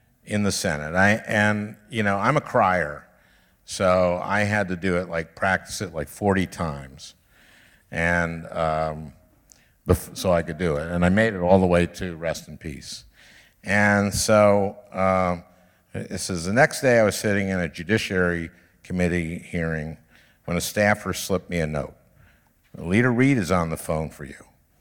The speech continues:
It was unusual for the majority leader to call me in the middle of a hearing. I got up, went to the ante room, and picked up the phone. 'Harry? Al, I read your eulogy to your friend. He was quite a guy.' 'Yes, sir, he was.'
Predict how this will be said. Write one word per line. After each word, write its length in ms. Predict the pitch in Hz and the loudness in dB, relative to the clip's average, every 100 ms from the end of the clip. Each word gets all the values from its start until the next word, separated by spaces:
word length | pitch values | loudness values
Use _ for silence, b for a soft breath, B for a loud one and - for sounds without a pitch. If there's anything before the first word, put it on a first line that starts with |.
| _ _ _ | _ _ _
It 40 | |
was 120 | 71 85 | -6 -4
unusual 480 | 87 107 107 101 | 2 2 2 -2
for 140 | 90 95 | -2 -4
the 80 | 82 | -6
majority 420 | 80 90 82 80 | -2 0 0 0
leader 300 | 80 80 78 | -2 -4 -4
to 80 | 73 | -8
call 300 | - 95 95 | 0 2 2
me 220 | 82 82 | 0 -4
in 120 | 80 | -6
the 60 | 78 | -6
middle 300 | 80 80 76 | -4 -4 -4
of 100 | 73 | -6
a 40 | |
hearing. 500 | 71 110 80 73 80 b b b b - | -4 -2 -2 -4 -10 b b b b -8
I 100 | 78 | 0
got 240 | 85 85 | 2 4
up, 200 | 90 - | 2 2
went 180 | 85 82 | -4 -4
to 80 | 87 | -6
the 80 | |
ante 280 | 85 87 95 | -2 0 0
room, 240 | 80 80 82 | -2 -4 -6
and 120 | - | -8
picked 220 | 92 - | -12 -6
up 160 | 76 - | -8 -6
the 80 | |
phone. 400 | - 92 69 65 - 82 - | -10 -6 -8 -10 -18 -20 -20
'Harry? 380 | - 90 110 151 - b b b b b - | -6 2 2 2 -4 b b b b b -2
Al, 220 | 92 104 | 2 4
I 80 | 98 | 2
read 260 | 87 110 104 | 2 2 2
your 100 | 92 | -2
eulogy 540 | 98 131 101 80 82 | 0 2 0 0 -4
to 80 | 82 | -4
your 140 | 80 | -8
friend. 420 | - - 104 73 | -8 0 0 0
He 80 | 80 | -6
was 140 | 71 - | -14 -8
quite 240 | 87 82 | -2 -2
a 40 | |
guy.' 360 | 82 98 78 69 | -2 -2 -2 -4
'Yes, 200 | 80 82 | -6 -6
sir, 200 | - 76 | -6 -12
he 100 | 73 | -12
was.' 420 | 76 85 - - | -10 -10 -10 -18